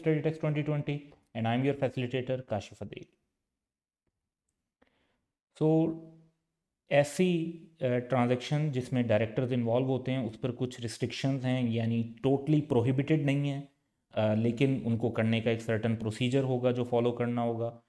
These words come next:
तो याद रखें, प्रोहिबिशन और रिस्ट्रिक्शन में एक फ़र्क है। जहाँ प्रोहिबिशन होगी, इसका मतलब है वो काम बिल्कुल नहीं कर सकते, और जहाँ रिस्ट्रिक्शन होगी, उसका मतलब होगा कि वो काम कर सकते हैं, लेकिन एक सर्टेन प्रोसीजर फॉलो करना होगा,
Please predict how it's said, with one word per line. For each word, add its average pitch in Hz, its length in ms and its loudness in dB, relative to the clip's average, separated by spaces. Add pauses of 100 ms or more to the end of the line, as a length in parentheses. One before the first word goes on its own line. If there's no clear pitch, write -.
(320)
तो 113 120 2
याद 120 300 6
रखें, 143 280 -2
प्रोहिबिशन 131 680 2
और 123 180 2
रिस्ट्रिक्शन 127 460 -2
में 123 120 4
एक - 140 -4
फ़र्क 101 260 -4
है। 101 140 -2
जहाँ 123 500 -2 (360)
प्रोहिबिशन 127 560 4
होगी, 147 320 4
इसका 139 200 -2
मतलब 127 300 -2
है 131 60 -2
वो 127 100 0
काम 117 320 0
बिल्कुल 110 320 0
नहीं 127 180 0
कर 123 140 0
सकते, 123 500 -6 (340)
और 110 120 4
जहाँ 120 240 4
रिस्ट्रिक्शन 139 560 0
होगी, 131 280 0
उसका 123 240 -2
मतलब 117 320 0
होगा 113 300 0
कि 117 200 -2
वो 117 140 0
काम 113 380 -2
कर 156 160 4
सकते 147 380 -4
हैं, 117 120 2
लेकिन 117 220 0
एक 113 120 -2
सर्टेन 131 460 2
प्रोसीजर 120 480 0
फॉलो 117 280 2
करना 110 280 0
होगा, 110 280 2